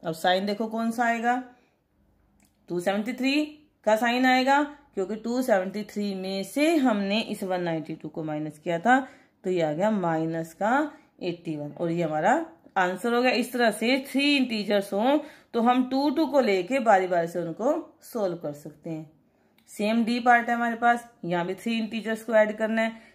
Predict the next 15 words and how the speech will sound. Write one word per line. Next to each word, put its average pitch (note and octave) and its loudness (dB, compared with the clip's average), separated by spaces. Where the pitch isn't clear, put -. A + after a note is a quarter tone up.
देखो, F3+ -4
माइनस G#3 2
फिफ्टी B3+ 0
में G3+ -2
ऐड G#3+ 6
करना F3 2
है। E3 -2
अब F3 -6
इसके B3+ -2
पास C4 6
भी C#4 2
अपना C#4 0
साइन C#4+ 2
है D#4 6
ना, D4 4